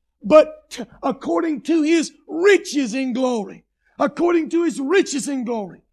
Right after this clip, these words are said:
The source of God's supply is an abounding, rich source. Source. Uh, uh, author Guy King, he wrote, uh, he wrote how that when he was, uh, studying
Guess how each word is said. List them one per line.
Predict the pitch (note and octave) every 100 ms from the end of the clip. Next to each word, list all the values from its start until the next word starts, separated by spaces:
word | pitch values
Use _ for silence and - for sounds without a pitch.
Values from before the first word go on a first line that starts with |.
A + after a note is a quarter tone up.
| _ _ -
The | B3+ -
source | - - D4 F4 F4+ D4+ - _ -
of | C4+ G3
God's | C#4 D#4+ -
supply | - C#4 - C#4 D4 D#4+ E4 - - -
is | E4 C4+
an | B3+
abounding, | A3 D3 C4+ E4 E4 D#4 E4 D#4+ D4+ D4+ -
rich | A3+ B3 D#4+ D#4+ E4 - - _
source. | - - C#4+ B3 F#3+ - _ _
Source. | - - D4 G#3+ - - -
Uh, | A#3+ G#3+ G#3
uh, | G#3+ G#3+ _ _
author | C4+ C#4+ C4+ A3
Guy | E3 C4 C4+
King, | C4 C#4 C4+ G#3+ E3+ _ -
he | C4+
wrote, | B3 C#4 C4 -
uh, | A#3+ F#3 -
he | A#3+
wrote | C4 C#4
how | - C4+ C#4
that | A3 A3 - -
when | A3+ C4+
he | C4+
was, | A#3 G3+ -
uh, | G3+
studying | - - C4+ C#4 C4+ C4 -